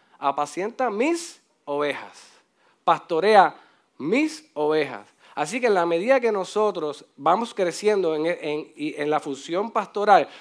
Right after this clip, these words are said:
nosotros tenemos que entender que estamos pastoreando las ovejas del Señor, que no son nuestras ovejas.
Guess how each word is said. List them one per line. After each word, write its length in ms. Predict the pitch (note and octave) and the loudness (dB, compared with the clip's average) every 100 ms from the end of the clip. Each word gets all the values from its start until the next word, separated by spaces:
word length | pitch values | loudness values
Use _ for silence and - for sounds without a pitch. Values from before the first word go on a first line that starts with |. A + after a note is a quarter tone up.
| - | -8
nosotros 400 | F3+ F3 G#3 A3 | -6 -4 -4 -4
tenemos 300 | G#3+ A3 A#3 | -2 -2 -2
que 80 | G#3+ | -6
entender 640 | G3+ F3 D3 F3+ F#3 A#2 - - - _ _ _ _ _ | -4 -4 -4 -2 0 -2 -6 -20 -20 _ _ _ _ _
que 100 | C#3+ | -12
estamos 340 | C#3 F3+ G#3 | -6 -4 -4
pastoreando 880 | - F3+ - E3 F#3 E3+ A#2 G2+ - _ _ | -6 -10 -6 -4 -2 -2 -6 -10 -14 _ _
las 180 | C3+ C3 | -8 -6
ovejas 580 | A#2+ C#3+ D3+ A2 G#2 - _ _ _ _ | -4 -2 -4 -6 -16 -20 _ _ _ _
del 220 | A#2 A#2+ | -6 -6
Señor, 480 | - A2+ A2 F2+ - _ _ | -6 -8 -6 -8 -14 _ _
que 140 | - C#3 | -2 -2
no 200 | D3 G#3 | -2 -4
son 320 | - G3 G#3+ | -2 -2 0
nuestras 360 | E3 - C3 A#2 | -2 -4 -8 -6
ovejas. 500 | A2 G#2+ G2 - | -6 -8 -10 -18